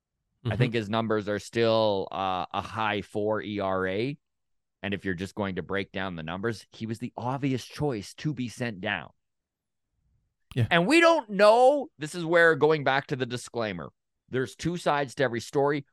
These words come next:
Speaker 1: We don't know what Alek Manoah was told by this organization. Adam and I have talked about this for months now. I strongly believe, and I don't know the ins and outs, but I do strongly believe that Alek Manoah's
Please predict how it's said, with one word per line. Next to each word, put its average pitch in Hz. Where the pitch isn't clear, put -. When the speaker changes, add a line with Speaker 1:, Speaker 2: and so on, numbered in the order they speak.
Speaker 1:
We 139
don't 214
know 120
what 117
Alek 98
Manoah 92
was 80
told 107
by 92
this 92
organization. 80
Adam 98
and 92
I 85
have 82
talked 85
about 85
this 87
for 98
months 92
now. 67
I 104
strongly 117
believe, 104
and 95
I 92
don't 117
know 107
the 101
ins 98
and 90
outs, 87
but 92
I 87
do 98
strongly 107
believe 90
that 85
Alek 98
Manoah's 90